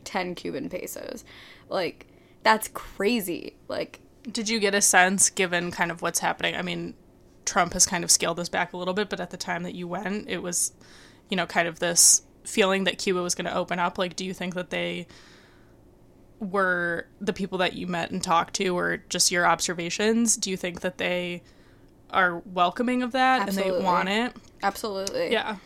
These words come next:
Speaker 1: They love, s-, like, spreading their culture. They love inviting people in, and, like, obviously there
Speaker 2: Yeah.
Speaker 1: is European tourism, and I don't think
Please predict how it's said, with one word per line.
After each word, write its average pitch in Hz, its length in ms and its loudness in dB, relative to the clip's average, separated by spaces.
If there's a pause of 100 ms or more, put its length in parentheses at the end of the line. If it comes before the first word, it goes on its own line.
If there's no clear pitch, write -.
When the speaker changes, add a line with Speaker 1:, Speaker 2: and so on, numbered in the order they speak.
(300)
Speaker 1:
They 202 180 0
love, 190 600 -2 (440)
s-, - 240 -12
like, 190 200 0
spreading 190 400 -4
their 190 140 -8
culture. 185 460 -6
They 190 140 -4
love 185 540 -4 (840)
inviting 190 460 -2
people 185 340 -4
in, 196 360 -2
and, 185 260 -10 (160)
like, 190 440 -6
obviously 196 380 -4
there 190 200 0
Speaker 2:
Yeah. 214 60 0
Speaker 1:
is 214 140 -2
European 190 480 -2
tourism, 190 540 -6
and 202 120 -8
I 175 140 -6
don't 185 220 -10
think 185 400 -6